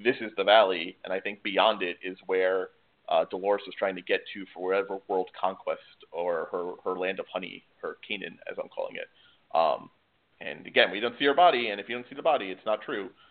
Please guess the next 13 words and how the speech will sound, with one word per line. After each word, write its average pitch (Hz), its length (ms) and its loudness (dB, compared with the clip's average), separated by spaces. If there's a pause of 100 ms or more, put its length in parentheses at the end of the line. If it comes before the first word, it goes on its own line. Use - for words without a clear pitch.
(320)
But, 98 220 0
um, 90 400 2 (880)
yeah, 123 160 8 (340)
so 101 120 4
I, 90 140 4
I - 40 -6
think 113 180 -6
that's 104 160 4 (160)
kind 104 160 2
of, 95 180 -4
I - 80 -6
think 113 160 -8
that's 107 140 0